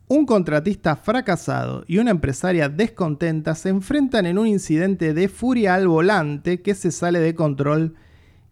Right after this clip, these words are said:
y saca lo peor de ellos. Bueno, efectivamente, de eso trata Beef. Es una comedia negra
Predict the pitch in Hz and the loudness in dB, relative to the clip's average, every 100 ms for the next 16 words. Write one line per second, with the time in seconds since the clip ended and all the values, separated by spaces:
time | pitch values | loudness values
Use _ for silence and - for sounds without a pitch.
0 | _ 185 165 - 254 247 196 170 160 180 | _ -4 -2 -2 -2 2 2 2 2 0
1 | 180 214 254 240 - _ _ 151 143 135 | 2 2 0 -4 -14 _ _ -4 -2 -2
2 | 117 - 131 113 - - - - - - | -6 -12 -18 -20 -20 -20 -20 -20 -20 -20
3 | _ _ - 151 120 - 143 160 160 196 | _ _ -8 -6 -6 -10 -10 -8 -2 0
4 | 170 165 175 196 208 - _ _ _ 143 | 0 0 -2 -2 -2 -4 _ _ _ -6
5 | 151 160 143 139 147 147 147 - _ - | -4 -2 -4 -4 -4 -2 -2 -4 _ -14
6 | 139 156 233 - - _ _ _ _ _ | -6 -2 -2 -2 -14 _ _ _ _ _
7 | _ - 285 359 330 240 220 208 202 190 | _ -4 -2 0 2 4 4 2 2 2
8 | 180 - 208 233 302 311 302 277 220 220 | 0 0 2 4 4 4 4 2 2 4
9 | 285 320 320 320 330 320 | 4 4 4 4 4 0